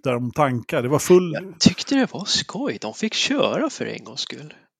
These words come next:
Speaker 1: Ja, men de fick, fick köra fullt. Och där har vi ju en utav anledningarna till kanske att det blev som det blev sen i,
Speaker 2: Ja.
Speaker 1: i slu-, på sluttampen då, då. Men, men stinterna blev ju full fart, eh, direkt.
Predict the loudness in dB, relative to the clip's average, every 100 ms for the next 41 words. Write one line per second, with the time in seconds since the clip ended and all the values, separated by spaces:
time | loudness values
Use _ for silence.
0 | _ _ -18 -16 -16 2 4 6 4 0
1 | -6 -6 -6 -2 4 4 4 2 0 -4
2 | -6 0 2 4 2 2 2 4 2 2
3 | 0 0 0 -2 -2 -2 -4 -4 -6 -10
4 | -8 -8 -8 -10 -10 -8 -8 -8 -12 -6
5 | -4 -4 -6 -10 -10 -8 -2 -2 -2 -4
6 | -4 -8 -4 -4 -2 -2 -2 -4 -6 -6
7 | -10 -10 -10 -14 -20 -20 -20 -6 -4 -2
8 | -4 -6 -2 0 0 0 -2 0 0 0
9 | -2 2 2 2 2 2 4 2 -6 -18
10 | _ _ _ -18 -12 -10 -6 -6 -4 0
11 | 2 0 -4 -20